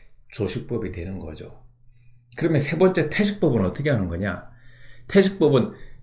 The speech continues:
조식법을 한 상태에서 조식법이 몸에 굉장히 있게 되면 본인도 모르게 한 달에서 석 달, 길면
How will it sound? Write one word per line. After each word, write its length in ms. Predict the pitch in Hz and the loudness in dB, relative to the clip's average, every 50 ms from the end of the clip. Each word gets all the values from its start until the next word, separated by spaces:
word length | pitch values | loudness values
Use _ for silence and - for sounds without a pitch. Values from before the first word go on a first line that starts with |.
| - - - | -16 -12 -6
조식법을 920 | - - 110 107 113 113 185 - - - - - 180 180 170 160 165 151 | 0 4 4 4 6 6 4 2 2 -2 -4 0 2 2 4 4 4 4
한 220 | 139 - 160 151 156 | 4 2 0 0 0
상태에서 680 | 143 - 139 131 127 127 - 147 135 127 127 120 104 | 0 2 2 0 2 2 2 4 4 4 4 0 0
조식법이 760 | - - 123 113 117 - - - 160 156 143 135 117 110 107 | 2 4 2 2 2 2 2 4 4 6 8 8 8 8 6
몸에 400 | 98 101 117 139 151 160 139 131 - | 4 4 4 4 6 6 6 6 6
굉장히 1400 | - 139 151 180 190 190 190 185 175 180 165 151 135 123 117 110 104 95 - - - - - - - - - - | 6 6 8 10 10 10 8 8 8 8 6 6 6 6 4 4 4 0 -2 -4 -6 -10 -14 -14 -18 -18 -6 -2
있게 300 | - 143 143 139 139 120 | -2 0 2 4 4 4
되면 460 | - - 85 95 120 117 101 90 87 - - - - - - - - - _ _ | 4 4 2 0 0 0 0 -2 -6 -10 -16 -20 -20 -20 -20 -20 -20 -20 _ _
본인도 500 | - 135 147 175 190 190 190 180 175 165 | 4 6 8 8 8 8 8 6 6 6
모르게 420 | 139 127 127 127 131 127 120 117 | 8 8 6 6 6 6 6 4
한 240 | 110 - 156 151 160 | 4 4 2 0 4
달에서 360 | 151 151 139 131 117 110 113 | 6 6 6 6 4 2 0
석 280 | 104 - 120 110 110 - | -2 -2 -6 -8 -4 0
달, 220 | - 139 135 131 | 2 2 2 2
길면 600 | - - 120 113 117 123 135 135 139 143 139 139 | 0 2 2 4 4 6 6 4 4 2 0 -4